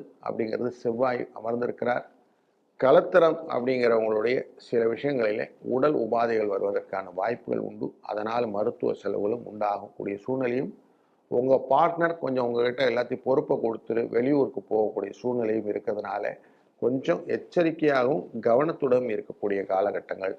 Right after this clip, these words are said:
அப்படின்னு வைத்துக் கொள்ளலாம். லாபத்தின் அடிப்படையில் பார்க்கும்போது குடும்பத்தினுடைய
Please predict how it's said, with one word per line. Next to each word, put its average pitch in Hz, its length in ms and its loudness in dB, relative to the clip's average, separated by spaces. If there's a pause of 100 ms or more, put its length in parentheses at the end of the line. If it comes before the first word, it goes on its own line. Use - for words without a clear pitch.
அப்படின்னு 98 300 -6
வைத்துக் - 240 -14
கொள்ளலாம். 87 320 -6 (1300)
லாபத்தின் 175 580 4
அடிப்படையில் 156 560 4
பார்க்கும்போது 139 500 2 (340)
குடும்பத்தினுடைய 160 800 4